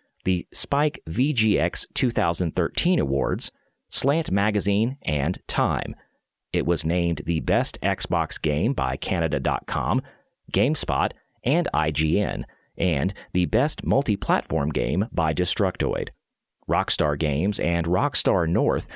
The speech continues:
won Best Studio and Best Developer from Edge and the bafta Academy Fellowship Award at the tenth British Academy Video Games Awards.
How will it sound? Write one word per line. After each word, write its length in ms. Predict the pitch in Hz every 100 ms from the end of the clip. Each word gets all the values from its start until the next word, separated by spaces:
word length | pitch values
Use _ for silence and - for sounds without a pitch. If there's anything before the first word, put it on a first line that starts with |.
| -
won 340 | - 113 120 113
Best 420 | - 139 190 -
Studio 600 | - - 180 80 69 76 -
and 320 | 104 107 101
Best 380 | 120 175 - -
Developer 520 | 120 165 160 - 58
from 320 | - 95 95 -
Edge 480 | 139 143 58 60 - _ _ _ -
and 260 | 76 71
the 160 | 78 69
bafta 480 | - 92 95 - 82
Academy 480 | 80 - 101 92 90
Fellowship 560 | 73 131 151 92 - 73
Award 420 | 73 69 71 104 -
at 160 | 117
the 140 | 107 98
tenth 360 | - 180 190 -
British 340 | 104 147 165
Academy 480 | 147 - 98 101 107
Video 360 | 107 78 78 85
Games 340 | 67 62 65
Awards. 600 | 78 85 73 50 - -